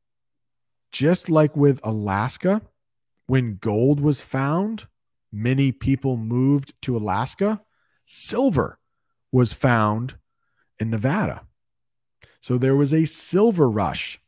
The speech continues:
in Nevada in eighteen fifty-nine. Many people moved to Nevada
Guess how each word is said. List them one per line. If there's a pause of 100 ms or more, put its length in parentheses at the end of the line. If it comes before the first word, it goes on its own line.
(280)
in
Nevada (440)
in
eighteen
fifty-nine. (380)
Many
people
moved (120)
to
Nevada